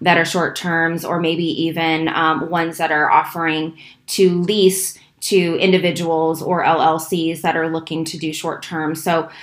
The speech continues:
um, you know, more to come on that piece. Um, but that particular bill is looking to potentially reclassify, um, short-term rental properties as more of a commercial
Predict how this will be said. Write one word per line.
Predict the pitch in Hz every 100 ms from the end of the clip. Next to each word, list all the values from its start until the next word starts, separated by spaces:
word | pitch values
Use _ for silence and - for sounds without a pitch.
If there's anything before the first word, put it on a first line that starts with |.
| - -
um, | 180 170
you | 190
know, | 175
more | 196 196 185
to | 185
come | 196 170
on | 156 156
that | 151 -
piece. | - 254 277 277 - - - -
Um, | 190 185 180
but | 185 196 196
that | 214
particular | 233 220 202 196 185 185
bill | 180 170 170
is | 175 175 165 165
looking | 175 180 175 175
to | - 190 170 165
potentially | 170 170 175 175 180 165
reclassify, | 170 165 - 175 160 160 185 170 180 175 175 180 185 -
um, | 175 147 - -
short-term | - 196 180 - 190 165
rental | 160 165 170
properties | - 165 156 190 190 220 226 226 170
as | 170 165 165 - - -
more | 190 185
of |
a | 175 -
commercial | 170 156 156 202 180 190 202